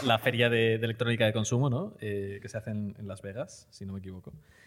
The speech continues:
Em, y, y ha habido bastantes, bastantes productos nuevos, muchos enfocados en A I, evidentemente. De hecho, los que más he visto son como robotillos que te siguen por la, por la casa,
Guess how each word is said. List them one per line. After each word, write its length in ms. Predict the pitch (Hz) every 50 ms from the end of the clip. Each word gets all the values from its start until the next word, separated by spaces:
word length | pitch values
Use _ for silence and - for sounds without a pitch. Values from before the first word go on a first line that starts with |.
| _ _ _ _ _
Em, 680 | - 127 120 117 117 113 107 107 104 101 101 98 101 - -
y, 680 | 151 135 123 120 117 113 110 107 104 104 104 101 - -
y 120 | 135 117
ha 20 | 113
habido 180 | 117 127 135
bastantes, 840 | 139 123 - - 117 117 113 135 135 131 127 123 120 117 113 110 107
bastantes 300 | - 113 110 127 123 135
productos 320 | 127 135 127 127 131 143 123
nuevos, 200 | 120 117 110 98
muchos 280 | 123 127 - 135 120 127
enfocados 320 | 127 123 127 123 123 113
en 120 | 120 117 117
A 20 | 117 120 131 143
I, 80 | 156 -
evidentemente. 520 | 139 117 113 113 110 110 113 117 117 143
De 60 | 131 110
hecho, 220 | 110 127 123 117 - - - - - _
los 160 | - 110 110
que 80 | - 117
más 140 | 117 117 117
he 40 |
visto 240 | 127 127 120 - -
son 180 | 117 123 127 127
como 160 | 147 139 131
robotillos 420 | 113 113 110 107 117 117 127 123
que 80 | 110 127
te 80 | 107 101
siguen 260 | - 113 120 120 113
por 120 | 117 101
la, 320 | 101 101 98 101 104 101 -
por 120 | - 98
la 100 | 98 95
casa, 400 | - 98 98 - 175 - -